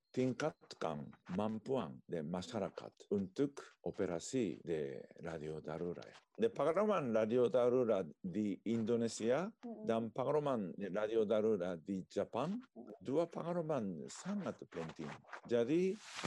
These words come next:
Speaker 1: kita lanjutkan kerjasama untuk majukan sistem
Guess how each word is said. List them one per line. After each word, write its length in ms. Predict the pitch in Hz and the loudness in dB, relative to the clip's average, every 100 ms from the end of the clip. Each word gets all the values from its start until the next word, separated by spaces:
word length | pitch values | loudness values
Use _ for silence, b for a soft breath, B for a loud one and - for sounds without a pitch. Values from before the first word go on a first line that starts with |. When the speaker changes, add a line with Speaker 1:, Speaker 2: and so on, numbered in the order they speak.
| - - | -6 -4
Speaker 1:
kita 720 | 135 - 123 135 147 151 175 - | -6 -4 -2 0 2 0 -4 -2
lanjutkan 1040 | 110 120 117 165 - - 98 87 131 - | 0 0 -2 -4 -6 -6 -4 -4 -8 -10
kerjasama 720 | 120 107 90 80 - 113 95 67 - | -4 -2 -2 -6 -6 -6 -6 -10 -6
untuk 640 | 104 104 - 151 - - - - | -4 -4 -4 -6 -6 -14 -12 -6
majukan 580 | 98 95 120 92 101 131 - - | -4 -4 -6 -4 -6 -8 -12 -16
sistem 640 | - 117 - - 92 117 | -8 -6 -6 -4 -2 -2